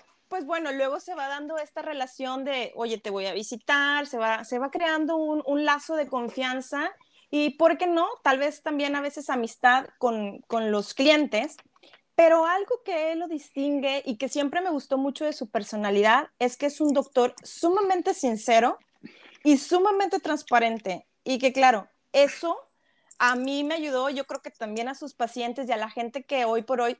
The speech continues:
ah, se acerca a su consultorio a pedir información para una cirugía bariátrica, pues nos da confianza. Así que bueno, sin más ni más, eh, les presento al doctor Manuel García. Doctor,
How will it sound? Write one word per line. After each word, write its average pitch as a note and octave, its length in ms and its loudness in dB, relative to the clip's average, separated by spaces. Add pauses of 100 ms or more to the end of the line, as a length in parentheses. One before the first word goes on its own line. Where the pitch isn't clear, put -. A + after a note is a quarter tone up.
ah, A3+ 140 -2
se B3 160 -4
acerca B3+ 540 -2
a B3+ 160 -6
su G#3+ 160 -12
consultorio A3+ 800 0
a A#3+ 100 0
pedir G#3+ 220 0
información A3 640 -4
para A3 140 0
una A3 160 -4
cirugía G3+ 380 -2
bariátrica, G3+ 600 0 (460)
pues D#4 160 8
nos D#4+ 180 4
da D#4+ 120 0
confianza. D#4+ 840 -4 (320)
Así C4 300 2
que E4+ 100 2
bueno, B3 240 0 (420)
sin D#4 220 0
más F4 160 4 (220)
ni G4+ 80 -6
más, D#4+ 460 -8
eh, A#3+ 800 0
les C4 220 -2
presento C#4+ 680 -2
al C4 160 -2
doctor C4+ 480 -4
Manuel B3+ 420 -4
García. C#4 520 -4 (100)
Doctor, C#4 540 -4